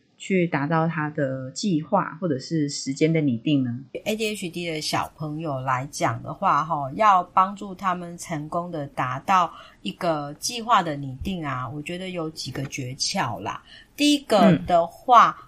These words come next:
Speaker 2: 我们会尽量鼓励他们，就是说，齁，呃，有一个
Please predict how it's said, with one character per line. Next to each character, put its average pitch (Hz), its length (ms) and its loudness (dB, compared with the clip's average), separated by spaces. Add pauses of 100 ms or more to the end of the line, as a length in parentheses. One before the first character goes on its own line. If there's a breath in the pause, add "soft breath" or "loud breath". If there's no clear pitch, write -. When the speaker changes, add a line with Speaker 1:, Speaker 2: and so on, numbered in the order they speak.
Speaker 2:
我 170 80 -10
们 165 180 -4
会 226 400 0
尽 208 500 -10
量 180 440 0
鼓 139 160 -14
励 175 200 -8
他 160 200 -8
们， 151 180 -8
就 156 140 -8
是 151 240 -12
说， 143 420 -8
齁， 135 200 -4 (400 loud breath)
呃， 143 460 -4
有 160 200 0
一 208 60 -4
个 175 240 -2